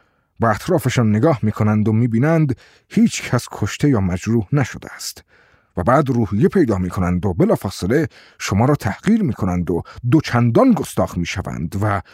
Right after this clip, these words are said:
بی هیچ واهمه‌ای یورش می‌آورند و در این صورت باید ده برابر تعدادی که با نخستین شلیک‌های واقعی کشته می‌شدند از آنها بکشید." ناپلئون بلافاصله به خاطر نقشش در بحران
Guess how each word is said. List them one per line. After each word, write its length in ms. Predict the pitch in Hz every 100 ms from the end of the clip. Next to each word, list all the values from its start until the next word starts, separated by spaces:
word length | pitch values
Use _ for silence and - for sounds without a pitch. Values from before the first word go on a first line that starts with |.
| - 120
بی 200 | 123 156
هیچ 300 | 196 277 143
واهمه‌ای 500 | 139 113 117 131 170
یورش 460 | 139 123 127 -
می‌آورند 600 | 131 120 110 113 113 98 - - - _ _ - 98
و 260 | 113 104
در 160 | 107 120
این 120 | 104
صورت 760 | 104 - 113 147 135 - - - _ _ _ _ -
باید 300 | 101 104 107 98
ده 180 | 170 131 95
برابر 420 | 107 101 104 113
تعدادی 520 | - 110 98 117 104
که 120 | -
با 120 | 101 101
نخستین 540 | 101 - 101 - 113
شلیک‌های 580 | - 117 113 - - 185
واقعی 560 | 143 104 123 110 160 175
کشته 320 | - 98 104
می‌شدند 600 | 101 - 117 151 82 82 - - - _ -
از 180 | 92 101
آنها 240 | 87 87
بکشید." 680 | 60 - - - - - - _ _ _ _ _ _ _ _ -
ناپلئون 640 | 160 175 170 180 190 180
بلافاصله 720 | 156 170 135 123 - 131 139
به 120 | 123
خاطر 260 | 101 110 135
نقشش 680 | 127 127 123 - 120 110 123
در 160 | 120 117
بحران 680 | 120 113 151 143 135 123